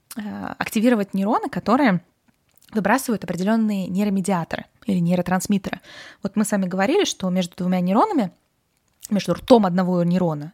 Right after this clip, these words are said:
и ухом другого нейрона, они общаются через, э, синапс. И вот в этот синапс они выплевывают вот этот рот одного нейрона в ухо другому нейрону, значит, выплевывает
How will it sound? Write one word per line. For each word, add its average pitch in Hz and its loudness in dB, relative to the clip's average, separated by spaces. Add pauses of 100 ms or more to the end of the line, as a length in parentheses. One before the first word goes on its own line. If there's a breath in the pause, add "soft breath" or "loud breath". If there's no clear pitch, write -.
и 185 -6
ухом 196 -4
другого 403 0
нейрона, 196 -2 (380 loud breath)
они 233 2
общаются 254 -2
через, - 0 (180)
э, 170 -8
синапс. - -2 (400 loud breath)
И 196 -2
вот 214 2
в 220 0
этот - -6
синапс 427 -2
они 226 2
выплевывают 240 2
вот 180 -4
этот 180 0
рот 220 2
одного 170 -2
нейрона 262 2
в 214 2
ухо 226 2
другому 180 0
нейрону, 294 2
значит, 208 -4
выплевывает 220 0